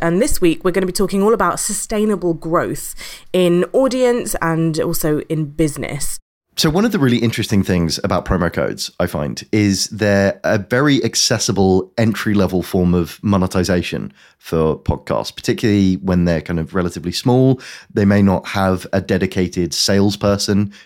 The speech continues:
Speaker 2: who's going out there and kind of getting bespoke campaigns and host reads and, and whatnot.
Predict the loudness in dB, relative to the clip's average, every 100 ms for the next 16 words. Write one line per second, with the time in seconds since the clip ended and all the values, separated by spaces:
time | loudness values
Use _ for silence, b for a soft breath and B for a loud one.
0 | _ 0 0 0 -4 -4 0 2 2 0
1 | 0 0 0 -2 -4 -2 -2 0 -2 -4
2 | -6 -8 -4 -4 -4 -6 -4 -4 -4 -4
3 | -4 -6 -6 -6 -6 -6 -4 -4 -6 -6
4 | -4 -2 -4 -4